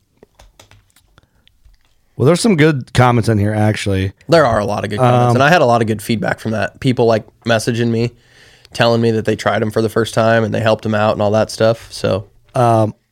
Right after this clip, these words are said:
Speaker 1: mock scrapes in the summer? That's, there's so much wrong here.
Speaker 2: <laughs>
Speaker 1: It's one question. Do you hunt in those god-awful shoes? 'Cause you have, like, New Balances on, which
Speaker 2: I did a couple times last year, actually.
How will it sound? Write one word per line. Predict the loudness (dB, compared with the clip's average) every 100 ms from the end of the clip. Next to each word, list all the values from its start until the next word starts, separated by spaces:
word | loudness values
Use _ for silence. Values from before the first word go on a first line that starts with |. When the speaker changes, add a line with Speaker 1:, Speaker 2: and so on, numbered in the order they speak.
| _ _ _ _ _ _ _ _ 0
Speaker 1:
mock | 2 2 0
scrapes | -2 0 0 2 0
in | 2
the | 2
summer? | 2 2 2 2 0 -4 _ _ _ -20 _ _ _ _ _ _ _ _
That's, | -4 -4 -4 -14 _ _
there's | 2 2
so | 2 2 4
much | 2 0 2
wrong | 2 2 2
here. | 2 0 -2 -8 _ -16 -16 -20 -6
Speaker 2:
<laughs> | -6 -6 -18 _ _ -20 -12
Speaker 1:
It's | -4
one | 0 2 2
question. | 2 2 0 0
Do | 2
you | 4
hunt | 4 2
in |
those | 2 2
god-awful | 2 2 2 0 -4
shoes? | 0 0 -2
'Cause | -6 -6
you |
have, | -6
like, | -6
New | -8 -8
Balances | -8 -10 -12 -10
on, | -10 -10
which | -10 -12 -16 -20 -18 -4
Speaker 2:
I | -2
did | 0 -2
a |
couple | -4 -8
times | -8 -10 -8
last | -8 -8
year, | -6
actually. | -4 -2 -2 -4 -6 -8